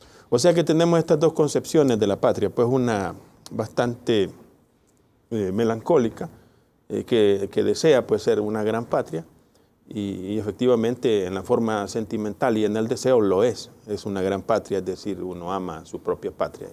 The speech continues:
Y ya viene la patria real, la histórica, donde uno efectivamente,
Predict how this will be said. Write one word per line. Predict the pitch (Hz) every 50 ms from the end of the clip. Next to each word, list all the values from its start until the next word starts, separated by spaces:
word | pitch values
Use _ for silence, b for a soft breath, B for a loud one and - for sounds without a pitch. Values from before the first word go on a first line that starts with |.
| -
Y | 110 107
ya | 110 123 123 120 117
viene | 117 123 117 113 123 117
la | 110 104
patria | - - 90 85 - 113 98 98 92 87 B B B B B B B _ -
real, | 131 131 120 117 135 135
la | 104 90
histórica, | - - - 143 113 101 101 - - 156 - B B B B B B _ _
donde | 107 117 113 110 101 104 95
uno | 95 101 101 98 95 92 90 87 87
efectivamente, | 85 85 90 82 - 98 92 90 87 87 87 90 87 - 90 85 82 82 - -